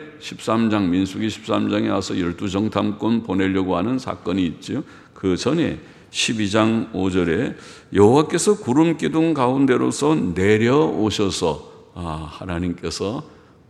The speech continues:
하늘에 계신 하나님이 때때로 내려오시는 것, 성경에 많이 내려오셨다고 그랬죠. 지난 시간에 하나님의 특별 계시, 직접 나타나신다,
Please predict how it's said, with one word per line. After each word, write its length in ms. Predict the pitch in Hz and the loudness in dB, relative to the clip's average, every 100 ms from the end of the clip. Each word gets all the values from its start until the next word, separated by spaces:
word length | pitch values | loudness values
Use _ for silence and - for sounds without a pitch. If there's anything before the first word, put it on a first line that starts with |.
| - | -18
하늘에 560 | 98 - 113 107 104 | -16 -8 -4 0 0
계신 340 | 95 87 104 98 | 0 -2 -2 -2
하나님이 440 | 85 82 80 101 | -2 -2 -2 -4
때때로 520 | 107 101 - 85 101 | -4 -6 -4 -4 -4
내려오시는 760 | 117 82 76 101 107 90 90 69 | -6 -4 -2 -2 -2 -4 -6 -6
것, 60 | |
성경에 440 | - 90 95 101 156 | -8 -6 -2 0 0
많이 320 | 135 78 113 | -2 -2 -2
내려오셨다고 800 | 135 76 101 139 - - - 82 | -2 -2 0 -2 -2 -6 -6 -6
그랬죠. 380 | 73 71 - 165 - - | -4 -6 -6 -8 -10 -12
지난 240 | 92 85 | -8 -6
시간에 520 | 82 87 85 104 143 - - - | -6 -4 -2 -2 -4 -6 -20 -12
하나님의 560 | - 90 87 95 113 | -6 -4 -2 0 -2
특별 360 | 113 - 110 110 | -6 -8 -4 -2
계시, 320 | 98 90 69 - - | -2 -4 -6 -14 -18
직접 420 | - 87 - 117 147 | -10 -10 -2 0 0
나타나신다, 1080 | 117 - 127 123 107 - 95 85 90 - | -2 -2 -6 -4 -4 -4 -4 -4 -8 -12